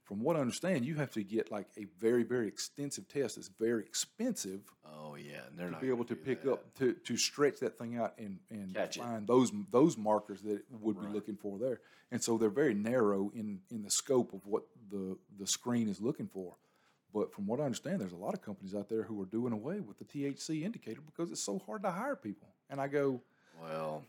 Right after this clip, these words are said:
Speaker 1: "I get it. I understand what you're saying." Because I'm, again, if you smoke marijuana, it doesn't mean you're a bad person.
Speaker 2: Sure, yeah.
Speaker 1: If you smoke marijuana, it doesn't mean you're a bad employee.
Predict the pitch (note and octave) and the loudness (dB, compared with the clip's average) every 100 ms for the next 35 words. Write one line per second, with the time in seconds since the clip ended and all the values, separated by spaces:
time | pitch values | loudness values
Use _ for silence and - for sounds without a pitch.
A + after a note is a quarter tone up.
0 | - G#3+ C3+ A#2 F3+ G3+ D#3 E3 G2+ E3+ | -14 -14 -6 2 4 4 2 2 2 2
1 | G#2+ - A#2+ E3+ E3 D#3 G2+ A#2 D#3 F3+ | 2 0 0 0 -2 -4 -2 2 4 2
2 | F3+ G#3 D4 D4+ E2+ - F3+ B3+ G2+ C#3 | 0 -2 -2 -2 0 0 2 0 -4 -6
3 | _ _ - D#3 G#3 C#4+ - D3 C#3 G3 | _ _ -10 -6 -4 0 0 0 0 2
4 | C#3+ D#3+ D3+ C3+ G2 A2 G2+ C#3+ D#3+ - | 0 0 0 0 2 2 2 2 0 0
5 | F#2+ B2 - - A#3 - - F3+ E3+ F3 | -8 -6 -2 0 0 -2 -8 -8 -2 0
6 | E3 D3 D#3+ G3 C#3 C#3 C#3 C3+ A#2+ G#2 | 2 2 4 4 4 2 2 2 2 2
7 | A2+ A2+ G#2+ G2+ - E3 C#4 G2+ F#2 | 2 2 0 -6 -6 -4 -4 -6 -10